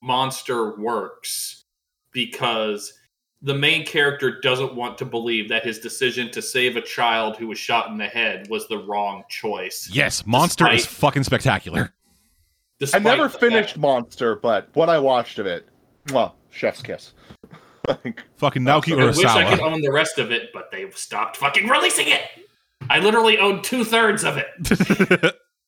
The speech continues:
Speaker 2: Oh, Monster's so fucking good. I,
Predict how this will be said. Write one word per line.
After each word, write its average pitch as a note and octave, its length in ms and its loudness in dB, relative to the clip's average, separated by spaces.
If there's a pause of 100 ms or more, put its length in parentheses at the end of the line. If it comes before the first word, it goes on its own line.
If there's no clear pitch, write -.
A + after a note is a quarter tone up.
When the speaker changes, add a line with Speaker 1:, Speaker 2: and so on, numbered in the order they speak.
(1000)
Speaker 2:
Oh, B2 340 2
Monster's G2+ 380 -4
so F#2+ 120 -6
fucking F2 340 -12
good. E2+ 180 -12
I, C#3+ 320 0